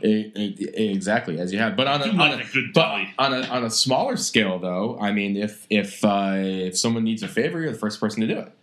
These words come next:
Speaker 1: right?
Speaker 2: Well, that's, that'll bring us
Speaker 1: First
Speaker 2: to
Speaker 1: person.
Speaker 2: part of what we close the show with, but that's, that's a gentlemanly thing that I was raised to do as well.
Speaker 1: Well, there you go. No, I think, I think loyalty is a, and there's not many people who are, who are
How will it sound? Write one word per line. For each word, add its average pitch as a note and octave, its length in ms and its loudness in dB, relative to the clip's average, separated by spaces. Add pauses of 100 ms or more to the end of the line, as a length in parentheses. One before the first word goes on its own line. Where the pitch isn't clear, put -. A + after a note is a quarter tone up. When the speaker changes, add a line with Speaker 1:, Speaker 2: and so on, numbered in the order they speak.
(420)
Speaker 1:
right? B2+ 260 4 (200)
Speaker 2:
Well, G2+ 140 4
that's, - 260 -2 (480)
that'll B2+ 160 6
bring C3 160 4
us B2+ 80 0
Speaker 1:
First A#2+ 120 0
Speaker 2:
to A#2 60 -4
Speaker 1:
person. G2+ 220 -2
Speaker 2:
part E3+ 120 4
of D3+ 60 -2
what - 80 -4
we - 100 -2
close D3+ 280 -4
the B2+ 60 -4
show A2+ 220 2
with, G#2+ 200 -2
but G#2 80 -8
that's, G#2+ 260 2
that's A2 240 2
a A2 60 -2
gentlemanly G#2 520 0
thing G2 260 -2
that F#2 100 0
I F#2+ 40 4
was F2+ 160 -2
raised E2+ 260 -8
to E2+ 40 -14
do D2+ 180 -10
as C#2+ 120 -10
well. - 180 -18
Speaker 1:
Well, D3+ 140 4
there D3 160 0
you C#3 100 -4
go. D#3+ 200 -4
No, C#4 240 4
I E3+ 100 -2
think, A3+ 240 -4
I F3 80 0
think G#3 180 0
loyalty G3 420 0
is E3 260 -2
a, D3 80 0
and D3+ 120 -2
there's F3 120 0
not G3+ 140 4
many G3 120 0
people F#3+ 240 0
who D#3 100 -2
are, C3+ 220 -2
who C3+ 180 -4
are B2+ 320 -2